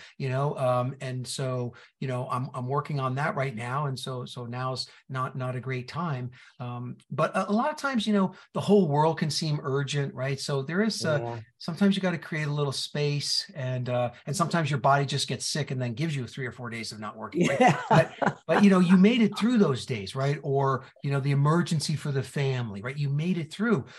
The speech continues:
Speaker 1: So I'm saying bring that day before vacation, bring some of that urgency back in to push the world, you know, out a
Speaker 2: Yeah.
Speaker 1: little bit and, and then start to get, start to learn,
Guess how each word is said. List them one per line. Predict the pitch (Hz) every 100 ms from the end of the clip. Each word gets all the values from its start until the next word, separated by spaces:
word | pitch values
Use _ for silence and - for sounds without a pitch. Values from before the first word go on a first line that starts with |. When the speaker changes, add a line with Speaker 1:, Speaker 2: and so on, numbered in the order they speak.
| -
Speaker 1:
So | - 151 143 -
I'm | 139 175
saying | 185 165 143 123
bring | 131 156
that | 151 143 -
day | 147
before | 147 123 139
vacation, | 127 - 156 147 120
bring | 135
some | 139 160
of | 147
that | 135
urgency | 135 135 135 - 135
back | 117 131 135
in | 135 131 - - -
to | 135
push | - 196 -
the | 160
world, | 139 135 180 214 151 127 120 - - -
you | - 139
know, | 127 127 -
out | 131 170 202
a | 165
Speaker 2:
Yeah. |
Speaker 1:
little | 127 120 117
bit | - 107 127 - - _
and, | 143 165
and | 160 165
then | 226 226 202 202 202 -
start | - - 160 170
to | -
get, | 151 165 175 143 -
start | - 196 196
to | 185
learn, | 147 165 175 147 120